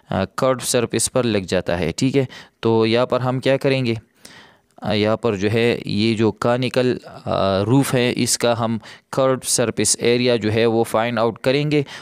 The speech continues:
और फिर इसी की मदद से हम जो है टोटल कॉस्ट जो है वो फाइंड आउट करेंगे, ठीक है। तो यहाँ पर हम जो है सॉल्यूशन स्टार्ट कर लेते हैं।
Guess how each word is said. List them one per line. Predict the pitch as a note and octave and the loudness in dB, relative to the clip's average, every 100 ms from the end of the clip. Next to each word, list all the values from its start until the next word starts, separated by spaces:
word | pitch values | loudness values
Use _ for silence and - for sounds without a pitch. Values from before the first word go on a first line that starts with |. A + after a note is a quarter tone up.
| - | -4
और | - G#2 - | 0 0 0
फिर | - - - | 0 0 0
इसी | E3 D3+ | 0 0
की | - A#2+ | 0 0
मदद | A2+ B2 | 2 0
से | A#2+ - A#2+ | 0 0 0
हम | A#2 A2+ | 0 -2
जो | G#2 | 0
है | G#2 A2+ | 0 -2
टोटल | - C#3+ C#3 A#2 | 0 -2 0 -2
कॉस्ट | G#2+ G#2+ G#2+ | 0 0 0
जो | F#2 | 0
है | G2 G#2 | 0 2
वो | G#2 | 2
फाइंड | G#2 G2+ G#2+ | 0 -2 0
आउट | B2 D#3 | 0 -2
करेंगे, | - F#2 E2+ F2 E2+ | -2 -4 -2 -4 0
ठीक | C#3 C#3+ | 2 2
है। | D3 - - | 0 -4 -10
तो | - | 0
यहाँ | C#3+ D3 | 2 2
पर | C#3+ C3 | 2 -2
हम | C3 | -2
जो | A#2+ | -2
है | A#2+ B2 | 0 0
सॉल्यूशन | A#2 G#2 A2+ A#2+ | 2 0 0 -2
स्टार्ट | - A#2+ A#2 | 0 -2 -2
कर | - | 0
लेते | C3 C3+ B2+ | 0 0 0
हैं। | C3 | 0